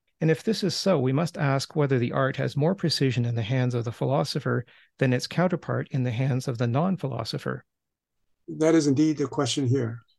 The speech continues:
Speaker 1: So what answer shall we give to it, Protarchus?
Speaker 2: Socrates,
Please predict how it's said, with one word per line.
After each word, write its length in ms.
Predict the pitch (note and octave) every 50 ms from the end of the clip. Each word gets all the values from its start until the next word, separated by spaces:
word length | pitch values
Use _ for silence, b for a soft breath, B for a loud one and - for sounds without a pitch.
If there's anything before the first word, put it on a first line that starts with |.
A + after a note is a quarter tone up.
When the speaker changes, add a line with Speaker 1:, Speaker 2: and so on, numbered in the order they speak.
| _ _ _ _ _ _ _ _ _ _ _ _ _ _ b b b b b
Speaker 1:
So 160 | b - -
what 160 | G#3 G3+ F#3+ G3
answer 280 | F#3+ F#3+ - - E3
shall 160 | - - E3
we 100 | C#3+ C#3
give 220 | C3+ - F3 A3 -
to 120 | - F#3+
it, 80 | C#3+ B2+
Protarchus? 640 | - D3 - - A#2+ A#2+ - - - - - - - - _ _ _ _ _ _ _ _ _ _ _ _ _ _ _ _ _ _ _ _ -
Speaker 2:
Socrates, 1040 | - - F#3 C#3+ - - E3 C3 B2+ A#2+ A2+ A2+ A#2 - - - - - - -